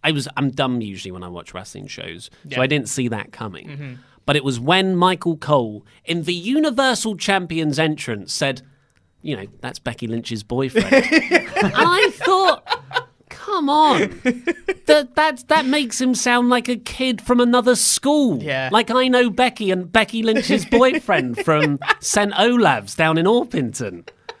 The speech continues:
Speaker 1: It, th-, th-, he couldn't have made him sound more lame.
Speaker 2: Yeah.
Speaker 1: And it's Michael Cole saying it, so it's already very lame.
Speaker 2: Yeah,
Speaker 1: And you know what's
Speaker 2: absolutely.
Speaker 1: really lame and what doesn't make something a moment? Michael Cole saying, "What a moment."
Speaker 2: <laughs>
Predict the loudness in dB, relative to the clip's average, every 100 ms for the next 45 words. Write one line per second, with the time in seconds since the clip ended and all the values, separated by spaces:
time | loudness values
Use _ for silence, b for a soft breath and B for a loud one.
0 | b -4 -2 -2 -2 -2 0 -2 0 0
1 | 0 -2 2 2 2 -2 0 0 0 0
2 | 0 2 2 0 -2 -10 -20 -10 -2 -2
3 | 0 2 4 2 -4 -2 -2 -2 -4 -4
4 | -4 -6 -10 -12 _ _ -2 0 0 -6
5 | -2 -2 0 0 0 0 -2 0 0 0
6 | 0 0 -2 -6 -8 -6 0 2 4 4
7 | 2 0 0 4 4 4 0 -2 -2 -2
8 | -6 B B -2 2 2 0 -6 _ -2
9 | 0 2 0 0 -2 0 0 0 0 0
10 | 2 4 4 4 0 -4 -6 -8 _ _
11 | _ 2 4 4 2 -4 2 2 2 0
12 | 4 4 4 2 -2 B 4 6 6 6
13 | 6 6 6 4 6 2 4